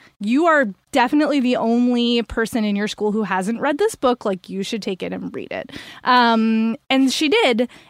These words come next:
And then, like, no lie, like, a year later, when I was visiting for Christmas, she asked to go to the bookstore. I was like, "I'll buy you whatever she want, you want." She wanted Edward Abbey. Like, she went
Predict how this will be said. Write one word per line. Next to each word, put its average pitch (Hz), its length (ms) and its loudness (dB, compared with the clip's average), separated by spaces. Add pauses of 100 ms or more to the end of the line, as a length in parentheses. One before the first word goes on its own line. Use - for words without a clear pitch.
(140)
And 294 320 4
then, 349 380 6
like, 247 220 2
no 277 400 2
lie, 254 220 4
like, 220 180 0
a 233 100 2
year 311 480 0
later, 202 800 0 (240)
when 240 180 0
I 240 120 4
was 247 180 0
visiting 269 360 0
for 240 160 -4
Christmas, 214 760 -2 (300)
she 277 440 0
asked 262 400 0
to 349 100 0
go 277 120 2
to 262 80 0
the 247 80 0
bookstore. 214 440 -2
I 208 140 0
was 220 120 0
like, 214 100 -2
"I'll 220 100 2
buy 208 160 0
you 269 180 0
whatever 262 380 2
she 311 180 -2
want, 214 320 -2
you 240 160 0
want." 220 320 0
She - 140 -4
wanted 247 300 2
Edward 247 280 2
Abbey. 196 400 -4 (220)
Like, 277 240 0 (320)
she 349 720 0 (200)
went 294 340 0